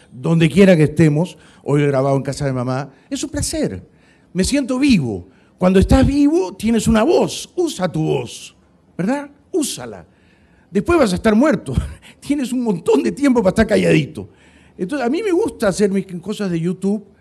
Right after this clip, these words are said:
Las hago sin ningún esfuerzo, como me gusta escribir.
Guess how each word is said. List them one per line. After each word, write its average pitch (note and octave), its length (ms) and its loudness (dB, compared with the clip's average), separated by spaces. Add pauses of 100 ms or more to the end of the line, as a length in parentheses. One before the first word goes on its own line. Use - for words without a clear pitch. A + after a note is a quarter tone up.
(400)
Las D3+ 180 -10
hago C4 360 -6
sin F#3+ 480 -4
ningún G3 420 2
esfuerzo, F#3+ 720 -2 (180)
como D#3 220 -4
me D3 100 -4
gusta A3+ 260 -2
escribir. D3 640 -4